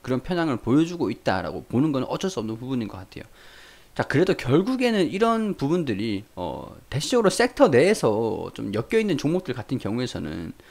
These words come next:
어, 좀 같은 움직임 방향성을 좀 유사하게 보이는 경우들이 덜어 있죠. 그렇기 때문에, 어, 이런 부분들을 좀 미래적인 부분들을 본다면은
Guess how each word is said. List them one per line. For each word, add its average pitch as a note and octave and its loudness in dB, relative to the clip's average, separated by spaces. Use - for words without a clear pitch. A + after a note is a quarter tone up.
어, D#2+ -4
좀 G2+ -4
같은 - -2
움직임 E3+ -2
방향성을 F3+ 0
좀 C#3 -6
유사하게 F3+ -4
보이는 E3 0
경우들이 C3 -4
덜어 D3+ 0
있죠. F3+ -4
그렇기 D#3 -6
때문에, C3 0
어, G2 -8
이런 D#3 -2
부분들을 D#3+ -2
좀 A2+ -4
미래적인 F3+ 0
부분들을 D3 -4
본다면은 C#3+ 0